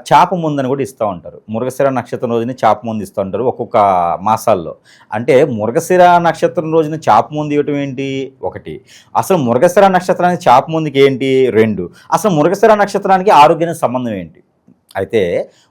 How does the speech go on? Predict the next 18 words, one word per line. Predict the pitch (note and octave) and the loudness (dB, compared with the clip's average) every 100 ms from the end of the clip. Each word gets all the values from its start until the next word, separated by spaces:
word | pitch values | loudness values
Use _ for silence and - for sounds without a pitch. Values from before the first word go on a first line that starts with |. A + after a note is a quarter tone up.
| - | -12
మృగశిర | A2 A#3+ G#3 G#3+ A3 G#3+ | -2 0 2 4 6 8
నక్షత్రం | G3+ F3 - E3+ E3 | 6 2 0 -2 0
ఏదైతే | C3 C3 C#3 | 2 2 2
ఉందో | A#2 F#2+ F2+ B2 F#2 A#2+ - | 0 -2 0 0 0 -2 -4
అక్కడ | A#2 - F#3+ D3 E3 | -4 -2 0 0 0
మత్స్య | A#2+ A#2+ - - | -2 -2 -2 2
అవతారం | F3 C#3 A#2+ A2+ | 2 4 0 -2
అని | B2+ | -2
అంటారు. | A2+ - - | -6 -8 -10
అంటే | A2+ A#2+ G#2 D3 B2+ E2 | -4 -2 0 -2 -6 -2
వైష్ణవుడు | G#2 C#3+ - F3+ D3 F#2+ F#2 | 0 0 -4 -8 -8 -10 -14
విష్ణుమూర్తి | A2 - G3+ F#3 - D#3 G#2+ - - _ _ | -16 -6 -4 -4 -4 -4 -2 -4 -10 _ _
మత్స్య | G#2+ C3 - F#3+ | -2 -2 -2 4
అవతారం | F3+ D#3+ C#3+ C3+ G3+ C3 | 4 4 4 2 2 -4
మృగశిర | B2 E3 F#3 E3 | -4 -2 0 0
నక్షత్రంలోనే | D3+ C#3 C#3 C3+ A#2+ A2 G#2 D3+ | 0 -6 -12 -8 -4 -4 -4 -2
జన్మిస్తాడు. | C3 A2 G#2 - F2 E2+ G2+ G2+ - - | -2 -2 -4 -6 -6 -2 -2 -4 -6 -4
కాబట్టి | F#2 F#2 - D4 | -4 0 -2 -2